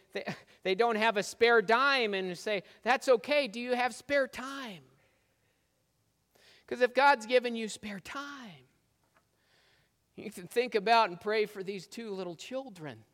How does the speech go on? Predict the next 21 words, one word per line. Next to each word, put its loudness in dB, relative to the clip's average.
their -4
mom -2
and -6
dad 2
taking -8
them -6
right 0
into -8
the -4
front -6
lines -6
of -8
the -4
mission -4
of -10
God -6
to -12
tell -2
people -12
about -12
Jesus. -16